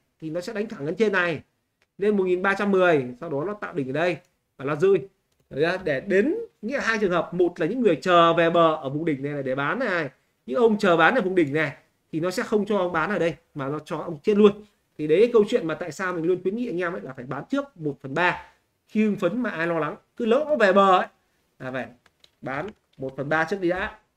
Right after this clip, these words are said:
Đấy, cái lỗ về bờ là auto bán đi đã. Thì đấy là lý do đầu tiên. Còn lý do thứ hai ấy, là nếu mà nó đã đánh lên ấy,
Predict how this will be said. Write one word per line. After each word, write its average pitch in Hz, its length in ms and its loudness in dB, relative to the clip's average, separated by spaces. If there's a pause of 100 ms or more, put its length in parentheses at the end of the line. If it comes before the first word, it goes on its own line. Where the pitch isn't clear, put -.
(100)
Đấy, 143 140 -6
cái 196 160 -10
lỗ 240 220 2
về 247 100 6
bờ 175 180 4
là 156 80 4
auto 180 240 0
bán 165 200 0
đi 202 80 4
đã. 208 240 -6 (480)
Thì 160 80 -4
đấy 175 180 8
là 247 60 6
lý 208 120 4
do 226 120 2
đầu 175 140 4
tiên. 202 260 6 (440)
Còn 160 120 -4
lý 202 100 -2
do 233 120 2
thứ 220 120 2
hai 240 320 4
ấy, 254 100 -2 (160)
là 165 340 -2
nếu 185 180 4
mà 285 140 -2
nó 208 140 0
đã 226 80 -6
đánh 202 240 0
lên 269 160 2
ấy, 262 140 -2